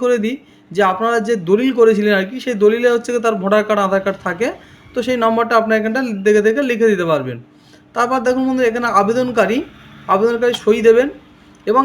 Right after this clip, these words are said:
এর সাথে কী কী ডকুমেন্টস দিতে হবে দেখুন বন্ধুরা, সাথে যে যে ডকুমেন্টসগুলো দিতে হবে, সেগুলো আপনার ভোটার কার্ডের হচ্ছে গিয়ে ফটো দেবেন, মানে ভোটার কার্ডের জেরক্স দেবেন, আধার কার্ডের জেরক্স,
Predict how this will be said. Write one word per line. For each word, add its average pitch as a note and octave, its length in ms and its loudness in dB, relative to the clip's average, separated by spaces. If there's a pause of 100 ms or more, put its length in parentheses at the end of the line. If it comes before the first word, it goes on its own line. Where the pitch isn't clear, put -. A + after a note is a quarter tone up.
এর C4+ 160 -2
সাথে B3+ 280 -2
কী C#4+ 120 -6
কী D4 60 0 (100)
ডকুমেন্টস B3 400 0
দিতে A#3 180 -2
হবে A#3 180 4
দেখুন G3 220 0
বন্ধুরা, G3 240 0 (160)
সাথে A3+ 280 -2
যে C4 140 -4
যে C4+ 140 -4
ডকুমেন্টসগুলো A#3+ 500 -2
দিতে A#3 220 -4
হবে, G#3 160 2 (880)
সেগুলো A3+ 320 4 (640)
আপনার B3 220 0 (100)
ভোটার G#3+ 300 -2
কার্ডের B3+ 280 0
হচ্ছে B3 200 -4
গিয়ে B3+ 160 -2
ফটো A3 260 2
দেবেন, A3+ 200 4 (440)
মানে G#3 200 2
ভোটার G#3+ 220 4
কার্ডের A3+ 240 0
জেরক্স G3+ 320 0
দেবেন, A3 200 2 (140)
আধার G#3 260 0
কার্ডের G#3 260 0
জেরক্স, G3+ 320 0